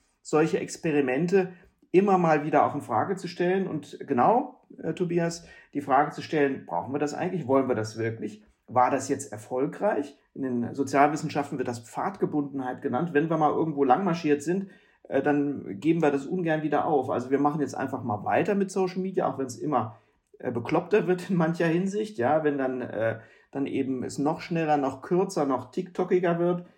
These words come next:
ähm, und, äh, sind ganz schwer nur dazu zu bekommen, äh, uns einzugestehen, möglicherweise sind wir da zu weit gegangen, das war keine so gute Idee, äh, lasst uns mal bestimmte Techniken auch wieder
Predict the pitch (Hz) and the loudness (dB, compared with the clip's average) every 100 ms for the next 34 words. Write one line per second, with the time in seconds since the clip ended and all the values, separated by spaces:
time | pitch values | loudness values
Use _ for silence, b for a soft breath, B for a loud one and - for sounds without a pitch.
0 | b b - - 139 143 143 135 - 147 | b b -20 -4 2 4 2 -2 -2 -2
1 | 143 - - 113 117 95 - 135 196 196 | -4 -12 -8 -6 -6 -8 -4 -6 -4 -8
2 | - - - - - - 160 170 180 175 | -10 -12 -12 -12 -14 -4 2 4 4 6
3 | 170 156 147 185 165 156 135 117 156 175 | 4 4 0 -4 -8 -4 -4 0 0 0
4 | 175 175 B B _ - 131 - 160 - | -2 -8 B B _ -8 -6 -4 -4 -2
5 | 131 170 185 160 - 160 156 135 147 - | 0 0 0 -4 0 0 2 2 0 0
6 | 143 120 120 117 117 117 113 107 - 143 | -4 0 0 0 -4 -6 -4 -4 -4 -2
7 | 175 170 160 131 131 127 113 107 - 175 | 0 0 -2 -2 -2 -2 -4 -6 -6 -2
8 | 175 180 170 160 156 160 139 139 143 147 | -2 -2 -2 -2 -4 -6 -6 0 2 2
9 | 143 B B _ - 127 135 123 135 - | 0 B B _ -8 -2 2 2 2 -2
10 | 135 - 143 127 131 139 117 160 170 175 | -8 -4 0 2 2 -2 -6 -2 -2 0
11 | 160 - 156 - 165 143 - 113 139 135 | -2 -2 -8 -6 -6 -4 -6 -4 0 2
12 | 123 117 | 0 -2